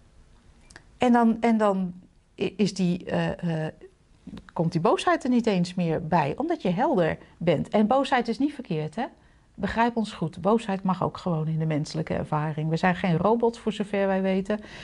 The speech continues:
Dus denken en voelen hoort gewoon, eh, bi-, binnen, binnen de menselijke ervaring te bestaan.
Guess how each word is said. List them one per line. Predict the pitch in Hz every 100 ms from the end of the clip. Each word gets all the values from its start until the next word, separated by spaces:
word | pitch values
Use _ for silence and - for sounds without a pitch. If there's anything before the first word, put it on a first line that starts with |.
| - -
Dus | 160
denken | 196 208 208
en | 165
voelen | - 226 220
hoort | 190 214 220
gewoon, | 196 185 180 180 180 - -
eh, | - 170 165 151
bi-, | - 185
binnen, | 156 185 175 165 165 - -
binnen | 170 - 147 185 165
de | 165
menselijke | 165 156 151 156 -
ervaring | 151 165 156 151 151
te | 156
bestaan. | 147 - 156 135